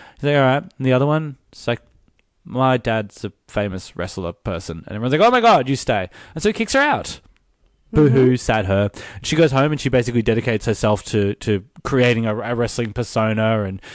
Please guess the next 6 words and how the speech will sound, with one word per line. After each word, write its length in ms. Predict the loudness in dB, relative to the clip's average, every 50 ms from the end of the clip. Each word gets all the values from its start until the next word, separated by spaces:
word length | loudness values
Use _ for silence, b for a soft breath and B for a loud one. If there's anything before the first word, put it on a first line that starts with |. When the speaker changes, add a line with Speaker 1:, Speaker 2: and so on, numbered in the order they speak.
| B B B B
Speaker 1:
and 400 | -4 -4 -2 -2 -2 -4 -6 -10 -12 -10
how 640 | -6 -4 -2 0 0 0 0 0 0 -2 -4 -6 -8 -10 -10
she's 300 | -8 -6 -6 -6 -6 -6
gonna, 240 | -6 -6 -6 -6 -8
you 120 | -8 -10
know, 140 | -10 -12